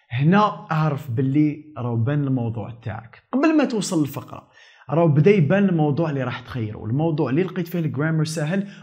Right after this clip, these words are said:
والنص سهل. ما تعتمدش غير على الفقره هي اللي تخليك تخير الموضوع. تبعوا معايا مليح واش راني نقول لكم، تلاميذ بزاف طاحوا في هذا الفخ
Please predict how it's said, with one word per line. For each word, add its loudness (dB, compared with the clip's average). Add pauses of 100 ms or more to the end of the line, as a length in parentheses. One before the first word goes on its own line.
والنص -2
سهل. -4 (260)
ما 4
تعتمدش -2
غير -2
على -4
الفقره -6
هي 0
اللي 0
تخليك -4
تخير -2
الموضوع. -4 (440)
تبعوا -4
معايا 0
مليح 2
واش -8
راني -2
نقول -2
لكم، -4
تلاميذ -2
بزاف -2
طاحوا -12
في -8
هذا -4
الفخ -6